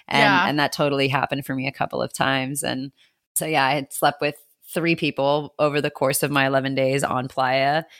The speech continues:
Speaker 1: Each experience is like a podcast episode. So I don't know. I'll, I'll
Speaker 2: <laughs>
Speaker 1: leave it at that, you know?
Speaker 2: Ha-,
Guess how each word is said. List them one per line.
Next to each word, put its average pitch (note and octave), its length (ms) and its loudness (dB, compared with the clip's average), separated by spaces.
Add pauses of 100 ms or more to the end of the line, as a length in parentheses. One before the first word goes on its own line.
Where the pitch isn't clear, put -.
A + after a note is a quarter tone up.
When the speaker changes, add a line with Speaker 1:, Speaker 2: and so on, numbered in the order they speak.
(500)
Speaker 1:
Each G#3 220 2
experience D3+ 680 0
is B2 200 -2
like B2 220 2
a C3+ 60 2
podcast - 480 2
episode. A#2+ 540 0
So C3 160 0
I A2+ 140 2
don't C#3 120 0
know. C3+ 120 0
I'll, - 320 2
I'll D#3 120 2
Speaker 2:
<laughs> F3 40 -2
Speaker 1:
leave A#3 200 2
it C4+ 80 4
at G3+ 200 2
that, D#3 420 2
you A#3 180 0
know? G3+ 80 2
Speaker 2:
Ha-, F3+ 360 2